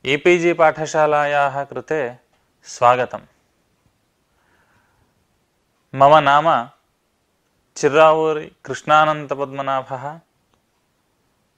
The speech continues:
అహం రాష్ట్రీయసంస్కృతసంస్థానస్య శృంగగిరిస్థస్య రాజీవ్ గాంధీ పరిసరస్య వ్యాకరణ విభాగే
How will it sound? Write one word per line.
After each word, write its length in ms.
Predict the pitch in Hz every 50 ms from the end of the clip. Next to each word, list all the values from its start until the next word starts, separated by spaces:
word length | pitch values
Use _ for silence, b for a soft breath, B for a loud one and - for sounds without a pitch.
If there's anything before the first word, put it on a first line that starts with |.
| _ -
అహం 460 | 127 120 131 147 156 139 113 113 117 _ _ _ _ _ _ _ _ _ _ _ _ _ _ _ _ _ _ _ _ _ _ _ _ _ _ _ _ _ _ _ _ _ _ _ _ _ _ _
రాష్ట్రీయసంస్కృతసంస్థానస్య 2000 | 123 123 135 135 - - 170 175 175 156 156 165 160 - - - 151 147 147 - 151 147 139 - - - 139 135 139 135 135 - - - 160 147 127 120 120 123 _ _ _ _ _ _ _ _ _ _ _ _ _ _ _ _ _ _ _ _ _ _ _ _ _ _ _
శృంగగిరిస్థస్య 1300 | - - - - - 143 147 151 165 160 151 165 156 151 - - - - - 147 - - - 160 135 120 117 120 _ _ _ _ _ _ _ _ _ _ _ _ _ _ _ _ _ _ _ _ _ _ _ _ _ _ _ _
రాజీవ్ 440 | 123 123 127 139 139 165 175 170 165
గాంధీ 480 | 160 165 160 156 156 147 143 151 147 147
పరిసరస్య 800 | 135 147 139 139 135 - 143 127 127 - - - 156 139 117 117 - _ _ _ _ _ _ _ -
వ్యాకరణ 500 | 123 120 120 127 139 - 160 156 156 156
విభాగే 680 | 151 143 139 120 131 135 135 135 131 147 147 120 110 113